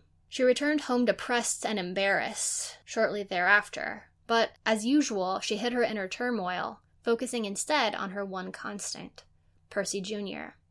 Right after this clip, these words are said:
He would turn twenty-one that year and graduate, and Sir Tim planned to increase Percy Junior's income to four hundred pounds a year,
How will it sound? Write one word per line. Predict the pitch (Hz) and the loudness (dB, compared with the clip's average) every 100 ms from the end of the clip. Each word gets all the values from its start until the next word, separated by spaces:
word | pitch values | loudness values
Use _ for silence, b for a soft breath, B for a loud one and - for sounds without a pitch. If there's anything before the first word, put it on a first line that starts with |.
| _ _ _ | _ _ _
He | - | 0
would | 302 294 | 2 2
turn | 247 202 | -2 -6
twenty-one | - 214 202 220 240 226 | -4 -4 0 0 2 0
that | 196 - | -2 -4
year | 190 180 196 - | -8 -8 -10 -8
and | 202 208 | -6 0
graduate, | 214 214 202 190 - - - - _ _ _ _ - | 2 0 -2 -8 -10 -14 -16 -18 _ _ _ _ -2
and | 226 | 0
Sir | 214 214 | 2 2
Tim | 202 302 330 | 2 4 4
planned | 277 226 202 | 2 0 -4
to | 208 | -6
increase | 190 190 226 220 | -8 0 0 0
Percy | 220 202 202 | -2 -2 -4
Junior's | 196 196 180 - | -6 -6 -6 -4
income | 247 254 - 175 180 | 0 0 0 -6 -6
to | 185 | -8
four | - 214 | 0 0
hundred | 208 196 185 | 0 -6 -8
pounds | - 180 185 | -8 -6 -6
a | |
year, | 180 214 226 - - | -2 4 4 2 -4